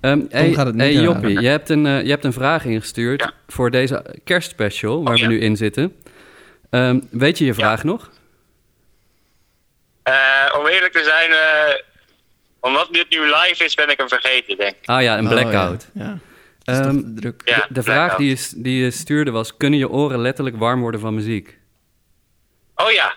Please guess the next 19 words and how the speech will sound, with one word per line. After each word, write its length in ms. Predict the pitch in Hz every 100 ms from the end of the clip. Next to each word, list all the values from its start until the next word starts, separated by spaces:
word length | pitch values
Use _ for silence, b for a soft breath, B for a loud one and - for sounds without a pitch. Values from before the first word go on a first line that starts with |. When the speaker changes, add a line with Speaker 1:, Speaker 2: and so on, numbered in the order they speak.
| -
Speaker 3:
ja, 360 | 151 156 127
ja, 160 | 131 127
dat 120 | 135
is 60 | 131
mijn 120 | 123
vraag. 400 | 120 127 110 - -
Ik 120 | -
dacht, 200 | 160 156
ik 100 | 160
doe 120 | 185
nog 140 | 185 170
even 320 | 165 151 151
een 60 |
mooie 260 | 147 165 160 -
podcastvraag 720 | 170 - 117 - 110 104 101
erin. 260 | 107 107 120 _ _ _ _
Speaker 1:
Oké. 180 | 120 110 123
Speaker 3:
En 120 | - 123
ik, 220 | 123 -